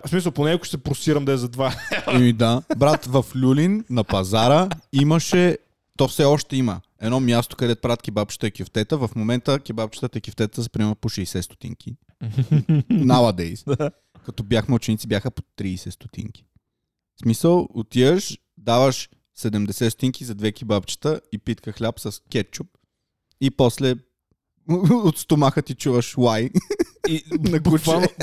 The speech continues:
Speaker 1: буквално докато го ядеш, се насираш.
Speaker 2: Да.
Speaker 1: В смисъл, буквално докато го ядеш, гащите са пълнат.
Speaker 2: Месото беше...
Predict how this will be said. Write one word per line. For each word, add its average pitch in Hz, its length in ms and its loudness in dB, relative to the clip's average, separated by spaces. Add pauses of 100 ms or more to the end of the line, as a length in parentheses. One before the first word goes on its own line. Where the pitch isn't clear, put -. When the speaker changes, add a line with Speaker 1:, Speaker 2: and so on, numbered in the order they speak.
(100)
Speaker 1:
буквално 175 420 2
докато - 360 0
го 147 100 4
ядеш, 143 400 0
се 143 140 -2
насираш. 127 720 -2
Speaker 2:
Да. 123 240 -14 (280)
Speaker 1:
В - 40 -16
смисъл, 185 200 0
буквално 170 300 2
докато 185 240 0
го 151 100 4
ядеш, 127 300 2
гащите 120 420 -4
са 147 80 -6
пълнат. 165 420 2 (180)
Speaker 2:
Месото 117 420 2
беше... 107 240 2